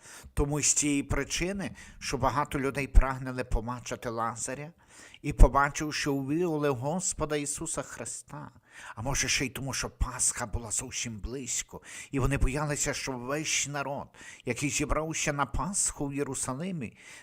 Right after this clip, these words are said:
не вирушив в Витанію подивитися на оживленого покійника і не увірував би у Христа. Так, поки народ шукав спасіння,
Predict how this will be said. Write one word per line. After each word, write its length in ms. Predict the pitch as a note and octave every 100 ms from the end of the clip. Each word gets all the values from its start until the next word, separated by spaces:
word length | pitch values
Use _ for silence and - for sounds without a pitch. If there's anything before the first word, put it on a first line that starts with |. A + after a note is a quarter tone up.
| -
не 160 | C3+
вирушив 840 | C#3 C#3 C#3+ E3 F3 E3 D3+ - D#3
в 80 | C#3
Витанію 800 | D3 - C#3 D#3 E3+ E3+ D#3+ D3+
подивитися 760 | D3 C#3+ D3 F3 E3 D#3 D#3
на 120 | D3+
оживленого 760 | D3+ C#3 E3 E3+ E3 D#3 C#3+ D3
покійника 880 | - C3+ - F3 D#3+ C3+ G2+ - - - - - _
і 100 | D#3
не 120 | C#3+
увірував 720 | C#3+ C#3 D3 F#3+ F3+ D#3+ D#3+ D#3
би 140 | E3
у 100 | D#3+
Христа. 800 | - - - - - - E3+ - - _ _ _ -
Так, 440 | D#3 D#3 F#2 - - - - -
поки 280 | C#3 -
народ 420 | C3+ C3+ C#3+ D3 -
шукав 480 | - B2+ - D3
спасіння, 880 | - - C3+ - - E3+ E3 C#3+ A2